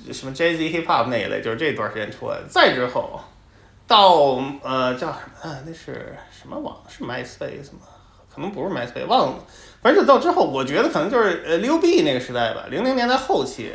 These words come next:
零七、零八年那时候开始，就是像阿石刚才说的这个情况就开始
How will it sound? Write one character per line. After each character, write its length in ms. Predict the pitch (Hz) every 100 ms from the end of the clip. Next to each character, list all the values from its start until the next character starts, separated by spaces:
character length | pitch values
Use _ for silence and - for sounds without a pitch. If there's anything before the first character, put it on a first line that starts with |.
| -
零 160 | 147 226
七、 160 | 277
零 140 | 247 254
八 180 | 285
年 220 | 240 131 101
那 100 | 143
时 60 |
候 100 | 131
开 200 | 127 135
始， 260 | 123 123 117
就 80 | 143
是 60 | 143
像 260 | 147 135 135
阿 160 | 165
石 160 | 170 139
刚 160 | 143 143
才 100 | 135
说 200 | 147 131
的 60 |
这 40 | 123
个 60 |
情 180 | 117 120
况 160 | 127 120
就 120 | 117
开 200 | 113 131
始 320 | 127 98 95